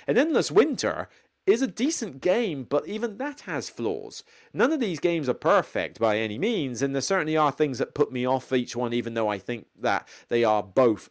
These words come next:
very good games. But yeah, that's a lot of money to ask. And I think the idea is that this one is still developing. It needs a bit more time in the oven. It needs to stew a bit longer, you know, just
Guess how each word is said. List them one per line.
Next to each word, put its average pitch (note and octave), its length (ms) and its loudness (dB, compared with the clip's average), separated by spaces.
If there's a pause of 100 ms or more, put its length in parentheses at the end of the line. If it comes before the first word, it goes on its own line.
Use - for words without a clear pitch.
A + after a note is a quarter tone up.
(100)
very G2+ 480 0
good G#2+ 360 0
games. G2+ 680 -2 (720)
But A#2 260 -10
yeah, D#3 140 -10
that's D3 160 -10
a - 80 -4
lot B2 180 -2
of G#2+ 100 -4
money B2 280 -4
to F#2+ 180 -6
ask. G2 580 -2 (800)
And A2 380 -2 (120)
I A#2 120 2
think G3+ 320 -4
the G#3 120 -2
idea D3 380 2
is C3+ 120 2
that - 280 -2
this B2 180 0
one C3 140 -2
is E3 140 -2
still E3+ 240 2
developing. D#3 640 -2 (420)
It C3 160 -2
needs D3+ 300 0
a - 20 2
bit D#3+ 220 -2
more D3+ 160 -2
time B2+ 360 -6
in A#2+ 80 -4
the A#2 140 -8
oven. G#2 400 0
It F2 80 -14
needs D#3+ 260 -4
to G3 100 -10
stew G#3+ 480 0
a F#3 40 6
bit C3+ 220 2
longer, G2 440 -4
you G#2 140 -8
know, G#2 180 0
just C#3+ 280 -6